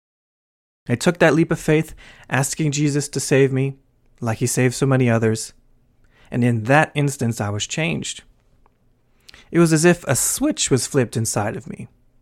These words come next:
Jesus was suddenly real. I knew him and he knew me.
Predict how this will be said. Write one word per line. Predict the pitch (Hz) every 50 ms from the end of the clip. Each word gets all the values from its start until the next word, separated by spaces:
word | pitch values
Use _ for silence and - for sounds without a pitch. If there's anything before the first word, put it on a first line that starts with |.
| _ _ - - - - -
Jesus | - 151 180 208 190 190 - -
was | 139 127
suddenly | - - 131 135 151 160 151
real. | 143 143 160 220 240 165 - - 139 - _ _ _ _ _ _ _ _ _ - - -
I | - 139 147
knew | 160 170 170
him | 147 175 208 196 170
and | 147 127
he | 131 165 170
knew | 175 170 165
me. | 165 202 247 208 - - 135